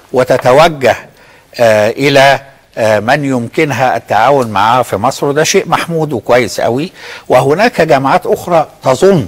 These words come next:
أنها قادرة على السيطرة على مصر، آه، ثم تفتيتها،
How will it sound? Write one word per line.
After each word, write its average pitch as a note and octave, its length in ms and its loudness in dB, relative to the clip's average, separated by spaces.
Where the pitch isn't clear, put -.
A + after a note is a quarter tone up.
أنها C#3+ 320 0
قادرة C3+ 720 2
على C3+ 240 2
السيطرة B2+ 760 0
على A#2 280 2
مصر، - 340 -4
آه، A#2 220 2
ثم D#3 360 0
تفتيتها، C3+ 680 -2